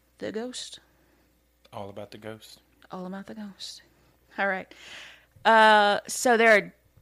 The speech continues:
Speaker 1: many, many, many different accounts on what these lights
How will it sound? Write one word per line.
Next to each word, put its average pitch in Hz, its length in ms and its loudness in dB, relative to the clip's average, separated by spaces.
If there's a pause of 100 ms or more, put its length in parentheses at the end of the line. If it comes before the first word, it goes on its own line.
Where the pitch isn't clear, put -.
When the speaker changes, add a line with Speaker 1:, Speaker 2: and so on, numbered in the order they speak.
(120)
Speaker 1:
many, 233 640 -4
many, 190 220 -4
many 175 200 -4
different 170 260 -8
accounts 165 500 -10
on 170 360 -8
what 175 380 -4
these 170 200 -10
lights 165 260 -4